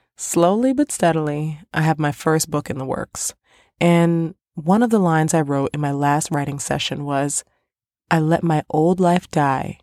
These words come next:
so I could finally begin living again." And rewriting your narrative is just that, allowing yourself to live. It's really important to me that I kicked off this season with these words,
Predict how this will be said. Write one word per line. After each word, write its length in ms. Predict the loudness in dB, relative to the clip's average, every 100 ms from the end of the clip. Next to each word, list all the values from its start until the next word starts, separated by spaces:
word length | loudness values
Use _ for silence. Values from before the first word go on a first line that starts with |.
| _ _ _ _
so 180 | -4 -2
I 80 | 0
could 180 | -2
finally 580 | -6 -4 0 2 4 2
begin 440 | 2 0 0 -2 -2
living 280 | -2 -2
again." 460 | -4 -4 -6 -6 -12 _ _ _ _
And 420 | 0 2 2 0 -6
rewriting 540 | -2 0 2 2 4
your 100 | 2
narrative 420 | 2 2 2 0
is 100 | -2
just 240 | -2 -4 -2
that, 260 | -4 -4 -8 _ _ -6
allowing 560 | -4 0 2 4 4
yourself 720 | 4 2 0 0 -2 -6 -12 -20 _ _
to 140 | -4 -2
live. 640 | 0 0 0 -2 -10 -20 _ -20 0
It's 180 | 0 2
really 320 | 2 4 4
important 400 | 2 -2 -4 -2
to 100 | -2
me 160 | -2 -2
that 140 | -2
I 100 | -4
kicked 300 | -6 -10 -4
off 180 | -4 -4
this 160 | -4
season 440 | -2 -2 -2 -4 -6
with 140 | -6
these 220 | -6 -6
words, 500 | -4 -4 -4 -6 -10